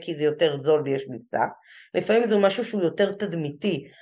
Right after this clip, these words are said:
שאני באה ל-, לענות על איזשהו צורך ואני יוצרת איזשהו תוכן מצחיק, או תוכן, אה, אה, אקטואלי שיגרום לך לזכור אותי. כי בסופו של דבר אני רוצה שתזכור אותי, כי אם תזכור אתה גם תקנה.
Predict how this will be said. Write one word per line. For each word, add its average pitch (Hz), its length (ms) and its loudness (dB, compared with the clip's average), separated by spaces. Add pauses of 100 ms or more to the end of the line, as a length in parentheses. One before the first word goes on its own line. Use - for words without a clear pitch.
(120)
שאני 175 280 2
באה 185 320 8
ל-, 160 260 8
לענות 175 300 4
על 190 60 2
איזשהו 170 260 -4
צורך 170 440 2
ואני 160 260 4
יוצרת 185 360 2
איזשהו 175 320 -8 (240)
תוכן 208 400 4
מצחיק, - 520 0 (380)
או 170 440 10
תוכן, 196 360 2
אה, 165 300 6
אה, 180 200 2
אקטואלי 233 500 4
שיגרום 185 460 -2
לך 214 240 -2 (800)
לזכור 214 580 6
אותי. 202 360 -2
כי - 80 -18
בסופו 226 220 0
של 277 60 4
דבר 302 120 8
אני 269 80 4
רוצה 262 140 0
שתזכור 233 460 4
אותי, 156 240 0
כי 226 120 -2
אם 240 100 -8
תזכור 339 400 4
אתה 214 140 2
גם 185 180 4
תקנה. 180 400 -2